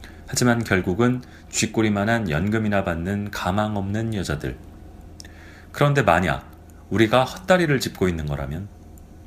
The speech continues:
구조적 문제는 여자를 일터로 끌어들이는 게 아니라 남자들을 일터에서 끌어내는 데 있다면?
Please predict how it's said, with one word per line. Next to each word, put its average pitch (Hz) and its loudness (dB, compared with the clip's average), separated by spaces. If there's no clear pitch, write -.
구조적 156 4
문제는 131 4
여자를 117 4
일터로 120 2
끌어들이는 139 2
게 107 4
아니라 95 2
남자들을 127 4
일터에서 113 2
끌어내는 156 2
데 87 0
있다면? 82 -4